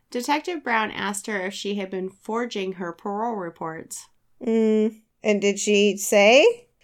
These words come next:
Speaker 1: Pete attempted to sway Detective Brown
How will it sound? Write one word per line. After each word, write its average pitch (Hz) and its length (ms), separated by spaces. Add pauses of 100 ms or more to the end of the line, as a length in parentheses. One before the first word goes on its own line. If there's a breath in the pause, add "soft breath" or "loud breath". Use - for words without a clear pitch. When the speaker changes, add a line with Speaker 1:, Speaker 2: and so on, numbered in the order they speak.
Speaker 1:
Pete 294 220
attempted 392 460
to 415 140
sway 330 840
Detective 247 640
Brown 160 520